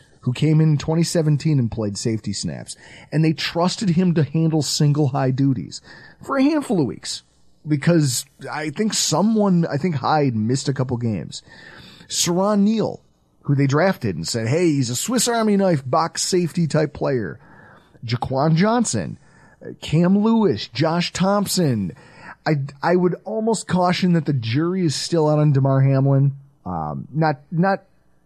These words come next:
because of the injury, but because we didn't get to see enough sample size to know whether or not he, I mean, he was two years in. He, his whole first year, he didn't get any reps.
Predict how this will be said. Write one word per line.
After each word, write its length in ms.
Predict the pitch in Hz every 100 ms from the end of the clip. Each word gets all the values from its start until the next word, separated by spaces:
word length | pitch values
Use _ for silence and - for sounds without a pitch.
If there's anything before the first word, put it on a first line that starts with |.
| _ 147
because 320 | 143 165 139
of 60 | 127
the 180 | 139
injury, 420 | 247 175 127 117 110 - - - - _
but 80 | 165
because 200 | 175 180
we 100 | 208
didn't 140 | 254
get 100 | 269
to 100 | 226
see 140 | 175 214
enough 160 | 196
sample 320 | - 190 180 165
size 400 | 170 151 143 135
to 100 | 139
know 240 | 135 139
whether 380 | 135 131 120 117
or 80 | 104
not 280 | 95 90
he, 60 | 104
I 40 |
mean, 140 | 110 110
he 60 |
was 140 | 110 110
two 220 | - 196
years 320 | 170 165 135
in. 240 | 135 139 135
He, 500 | 120 107 53 57 104
his 140 | 123
whole 120 | 156
first 360 | - 135 160 -
year, 100 | 98
he 80 | 87
didn't 180 | 98
get 120 | 92 92
any 120 | 80
reps. 420 | 80 110 78 -